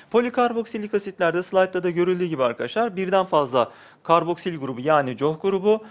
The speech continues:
monokarboksilik asitlerde de yapısında slaytta da görüldüğü gibi bir tane coh ya da karboksilik grup bulunur.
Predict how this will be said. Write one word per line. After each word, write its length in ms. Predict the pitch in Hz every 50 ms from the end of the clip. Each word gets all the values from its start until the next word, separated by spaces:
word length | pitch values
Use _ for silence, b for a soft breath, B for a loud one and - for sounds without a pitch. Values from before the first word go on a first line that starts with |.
| B B B
monokarboksilik 920 | 170 202 233 247 247 - 226 202 196 190 196 190 - - 190 180 160 -
asitlerde 540 | 175 165 - 151 - 165 160 151 131 127 131
de 60 | 185
yapısında 640 | 208 202 190 202 185 - - 151 131 123 143 185 196
slaytta 420 | 196 - 160 165 156 147 151 147
da 80 | 139 139
görüldüğü 340 | 131 143 151 147 143 131 120
gibi 280 | 113 120 170 220 214
bir 140 | 220 233 226
tane 460 | 208 - 160 135 127 135 170 220 233 226 B B B B -
coh 260 | 151 185 196 180 170
ya 140 | 165 143 123
da 80 | 139 143
karboksilik 640 | - 196 190 180 160 160 - - - 131 147 180 - _ _ _ -
grup 360 | 165 - 190 214 - - -
bulunur. 380 | 180 165 135 113 113 156 214